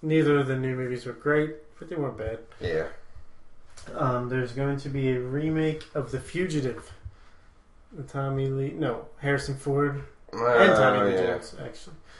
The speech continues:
Speaker 1: movie. I don't know. I think the
Speaker 2: Why does it
Speaker 1: original's
Speaker 2: need to be remade?
Speaker 1: good enough. Yeah.
Speaker 2: Yeah.
Speaker 1: So I feel like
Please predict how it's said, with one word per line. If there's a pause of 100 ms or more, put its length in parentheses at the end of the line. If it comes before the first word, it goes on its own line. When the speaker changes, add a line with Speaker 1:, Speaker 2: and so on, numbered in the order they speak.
(460)
Speaker 1:
movie. (140)
I
don't
know. (380)
I
think (640)
the
Speaker 2:
Why
does
it
Speaker 1:
original's
Speaker 2:
need
to
be
remade?
Speaker 1:
good
enough.
Yeah.
Speaker 2:
Yeah. (1040)
Speaker 1:
So
I
feel
like